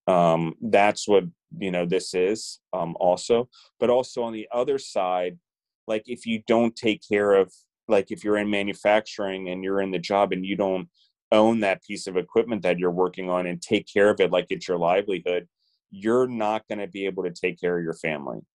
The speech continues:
Like, it's that simple, because whether you realize it or not, the habit of you taking care of something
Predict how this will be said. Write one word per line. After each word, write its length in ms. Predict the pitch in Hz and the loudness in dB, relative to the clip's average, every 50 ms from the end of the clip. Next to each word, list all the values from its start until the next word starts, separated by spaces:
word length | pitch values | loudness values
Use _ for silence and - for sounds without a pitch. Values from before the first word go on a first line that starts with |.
| _ _ - | _ _ 2
Like, 140 | 104 101 98 | 2 4 4
it's 180 | 110 107 - - | 2 2 2 4
that 220 | 117 117 110 - | 4 4 4 2
simple, 320 | - - 120 95 - 92 | 2 0 0 0 -2 -2
because 360 | 87 90 87 - 107 95 90 101 | -4 -2 0 2 2 2 4 4
whether 220 | 107 110 110 113 | 4 4 4 4
you 180 | 110 107 98 90 | 2 2 2 2
realize 480 | 92 101 110 113 113 107 107 104 - | 2 4 4 6 6 4 4 2 -2
it 80 | - 92 | -4 -6
or 80 | 92 | -4
not, 260 | 90 92 95 104 107 - | -4 -4 -4 -6 -6 -6
the 100 | 90 87 - - | -8 -10 -6 -4
habit 340 | 101 101 101 104 104 98 - 101 | -2 -2 0 0 -2 -2 -2 -4
of 80 | 98 90 90 | -8 -8 -8
you 400 | 92 92 95 98 98 95 98 98 _ _ _ _ _ | -10 -8 -6 -4 -4 -4 -4 -8 _ _ _ _ _
taking 380 | - - 113 107 - 107 104 87 | -2 0 0 0 0 -2 -8 -6
care 380 | - - 104 98 98 98 95 - _ _ _ _ _ - | -2 2 2 4 4 4 2 0 _ _ _ _ _ 0
of 160 | 104 - - | 0 0 0
something 760 | - - - - 104 - 220 - - 131 135 139 147 156 | -6 -10 -4 0 0 0 0 -2 -2 -2 -2 -2 -4 -8